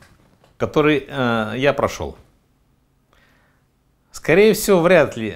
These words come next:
это дело смогли бы сказать вам дети в возрасте от тридцати лет. Мне в этом году, дай-то Бог, Господь Бог дал такую возможность,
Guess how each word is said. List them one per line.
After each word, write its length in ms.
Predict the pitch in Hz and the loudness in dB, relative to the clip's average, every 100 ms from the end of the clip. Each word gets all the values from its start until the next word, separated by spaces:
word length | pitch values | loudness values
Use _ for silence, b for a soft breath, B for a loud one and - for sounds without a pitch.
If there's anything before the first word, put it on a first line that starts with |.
| - | -12
это 220 | 113 104 | -10 -8
дело 340 | 101 131 143 131 | -4 -2 0 -2
смогли 600 | - 117 110 113 123 - | -4 -6 -4 -4 -6 -8
бы 400 | 107 117 120 - | -10 -8 -8 -12
сказать 520 | - 101 101 123 123 | -8 -6 -4 -4 -4
вам 440 | 110 113 107 113 | -6 -6 -10 -10
дети 500 | 104 120 - 113 104 90 | -8 -8 -8 -8 -8 -10
в 180 | 98 92 | -12 -6
возрасте 540 | 107 113 110 - 107 | -6 -4 -6 -8 -10
от 220 | 95 104 - | -10 -10 -8
тридцати 480 | 104 - - - | -10 -10 -12 -8
лет. 240 | 85 73 - _ - | -6 -8 -14 _ -20
Мне 480 | 85 90 113 170 196 | -14 -10 -6 -4 -2
в 100 | 135 | -4
этом 260 | 127 117 | -6 -8
году, 440 | 110 113 156 190 - | -6 -6 -4 -6 -8
дай-то 360 | 113 113 - 87 | -6 -4 -4 -8
Бог, 360 | 90 160 165 | -6 -6 -6
Господь 380 | 110 98 - 90 | -10 -12 -12 -12
Бог 300 | 87 87 92 | -8 -8 -6
дал 160 | 92 90 | -8 -8
такую 320 | 107 - 120 | -12 -12 -8
возможность, 640 | 113 120 143 147 147 - | -8 -8 -8 -8 -10 -14